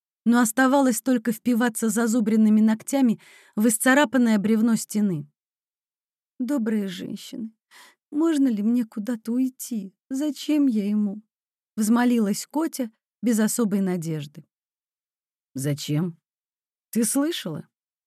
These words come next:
Будет пробовать в последний раз», пожала плечами Ауда.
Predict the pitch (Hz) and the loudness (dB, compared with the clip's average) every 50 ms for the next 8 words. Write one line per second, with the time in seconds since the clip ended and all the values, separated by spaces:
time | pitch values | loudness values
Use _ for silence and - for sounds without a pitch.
0 | _ - 165 170 180 240 269 285 294 214 - - 190 202 220 226 240 226 190 170 | _ -2 0 2 4 4 4 4 2 0 0 2 4 6 6 6 6 4 2 0
1 | 165 - - _ _ _ _ - - - 175 160 147 - 202 165 151 139 143 147 | -4 -8 -16 _ _ _ _ -18 -10 -6 -4 -4 -4 -2 -4 -4 -2 -2 0 0
2 | 143 147 147 131 113 - - - _ _ _ _ _ _ _ _ _ _ - 220 | -2 -2 -2 -6 -8 -12 -16 -20 _ _ _ _ _ _ _ _ _ _ -2 0
3 | 214 196 214 190 170 165 - 190 190 - - 208 185 180 175 180 185 180 170 165 | 0 2 0 0 -2 -4 -6 -6 -8 -6 -4 -2 -2 0 0 -2 -2 -4 -4 -6
4 | 156 156 160 | -6 -8 -12